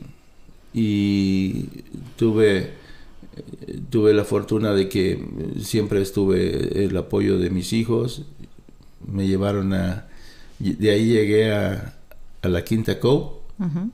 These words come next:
Speaker 1: a la ciudad de La Quinta, donde estaba la casa de ustedes.
Speaker 2: Ujú.
Speaker 1: Ahí me recibieron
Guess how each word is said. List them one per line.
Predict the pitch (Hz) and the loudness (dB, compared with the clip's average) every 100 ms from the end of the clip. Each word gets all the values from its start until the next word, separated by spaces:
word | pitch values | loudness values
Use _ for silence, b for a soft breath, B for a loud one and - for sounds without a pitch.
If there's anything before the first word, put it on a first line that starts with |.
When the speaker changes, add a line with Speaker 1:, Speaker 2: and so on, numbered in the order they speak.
| - | -8
Speaker 1:
a | 104 | -4
la | 92 | -2
ciudad | - 95 98 | 0 2 2
de | |
La | 98 95 | 0 -2
Quinta, | 107 107 - 135 - - b b b b b b | -4 -4 -4 -6 -8 -18 b b b b b b
donde | - 92 | -4 -2
estaba | 90 - 98 92 | -2 0 2 0
la | 107 | -2
casa | 143 - 82 | -4 -2 -2
de | |
ustedes. | - - 95 123 156 - | -2 0 0 0 -2 -4
Speaker 2:
Ujú. | 175 151 160 185 - B B B - | -6 -4 -6 -6 -10 B B B -4
Speaker 1:
Ahí | 92 | -2
me | 95 | 0
recibieron | 92 95 - 92 92 95 120 165 | 0 0 0 0 2 0 -2 -4